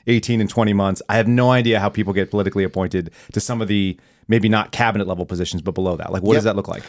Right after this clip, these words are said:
Speaker 2: Yep. So I started out working for, uh, Doctor Ben Carson at hud as his, uh, speechwriter and as a economic policy advisor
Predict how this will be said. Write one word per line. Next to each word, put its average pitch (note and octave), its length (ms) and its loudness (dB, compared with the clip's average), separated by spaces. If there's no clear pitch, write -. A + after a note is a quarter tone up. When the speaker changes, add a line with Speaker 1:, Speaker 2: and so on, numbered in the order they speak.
Speaker 2:
Yep. E3+ 200 -2
So E3 160 -6
I D#3 40 -2
started F#3+ 420 0
out C3 260 2
working A2+ 340 -2
for, F#2 360 0
uh, E2+ 80 0
Doctor F#2 320 -4
Ben F2+ 240 -4
Carson E2 640 -6
at D#2 140 -6
hud E2+ 380 -2
as D#2+ 340 -4
his, D#2+ 300 -6
uh, D2+ 260 -4
speechwriter G2+ 800 0
and E2+ 160 -4
as E2+ 220 -2
a D#2+ 300 -2
economic F2+ 440 -6
policy F#2 400 -4
advisor D#2+ 640 -4